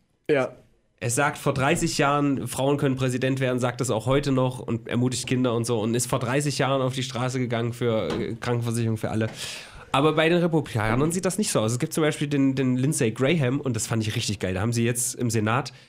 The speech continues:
Speaker 2: Videos von ihm abgespielt, wie er beim Impeachment von Bill Clinton damals sagt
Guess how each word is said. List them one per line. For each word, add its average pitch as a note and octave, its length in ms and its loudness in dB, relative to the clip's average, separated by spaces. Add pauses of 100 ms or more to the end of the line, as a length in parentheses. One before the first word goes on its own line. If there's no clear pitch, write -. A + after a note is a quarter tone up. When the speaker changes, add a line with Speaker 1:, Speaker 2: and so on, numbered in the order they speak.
Speaker 2:
Videos D#3+ 420 0
von B2+ 120 0
ihm A2 140 0
abgespielt, A#2+ 640 -2 (240)
wie B2 100 2
er B2+ 60 2
beim B2+ 200 0
Impeachment E3 580 -2
von C3+ 140 -2
Bill A#2 140 2
Clinton D#3 400 -2
damals B2+ 420 0
sagt B2+ 440 -2